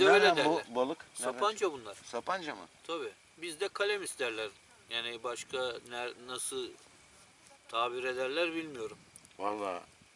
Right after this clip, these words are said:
Speaker 2: balık çok
Speaker 1: Mükemmel
Speaker 2: güzel ya
Speaker 1: ya.
Speaker 2: arkadaşlar.
Speaker 1: Yani
Speaker 2: Şu balığın güzelliğine bakar
Speaker 1: tutuşu,
Speaker 2: mısınız?
Speaker 1: vuruşu
Speaker 2: O kadar
Speaker 1: mükemmel yani. O
Speaker 2: güzel bir
Speaker 1: gördüğün
Speaker 2: balık
Speaker 1: balıklar
Speaker 2: ki.
Speaker 1: aynı böyle işte. Nasıl yani vuruşu, oltada şeyi var ya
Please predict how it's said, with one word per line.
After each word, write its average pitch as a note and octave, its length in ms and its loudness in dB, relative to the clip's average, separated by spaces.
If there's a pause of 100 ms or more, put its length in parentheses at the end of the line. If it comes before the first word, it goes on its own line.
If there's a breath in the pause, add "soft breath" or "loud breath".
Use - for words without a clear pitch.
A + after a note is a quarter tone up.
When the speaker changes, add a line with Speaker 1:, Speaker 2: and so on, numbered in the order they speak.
(240)
Speaker 2:
balık G#2+ 240 -2
çok C3+ 160 -2
Speaker 1:
Mükemmel A2 240 6
Speaker 2:
güzel F#2+ 140 6
ya F#2 60 10
Speaker 1:
ya. F2+ 140 10
Speaker 2:
arkadaşlar. G#2 560 10
Speaker 1:
Yani F2+ 60 6
Speaker 2:
Şu G2 160 6
balığın A2 280 12
güzelliğine A2 480 10
bakar A#2 240 12
Speaker 1:
tutuşu, B2 280 8
Speaker 2:
mısınız? - 220 4
Speaker 1:
vuruşu D#3+ 640 4 (280)
Speaker 2:
O G#3 100 10
kadar C3+ 280 12
Speaker 1:
mükemmel G#3 220 10
yani. C#3 240 6
O D3 360 4
Speaker 2:
güzel B2 440 12
bir C3+ 60 10
Speaker 1:
gördüğün C3+ 140 12
Speaker 2:
balık C3+ 180 12
Speaker 1:
balıklar G3+ 100 10
Speaker 2:
ki. G3+ 120 12
Speaker 1:
aynı G#3 240 6
böyle G#3+ 300 12
işte. B2+ 340 0 (480)
Nasıl E3 420 -2 (180)
yani C#3 200 -8
vuruşu, C3+ 540 -4 (160)
oltada C#3 580 -2
şeyi D3+ 380 -2
var F3+ 140 0
ya C#3 200 0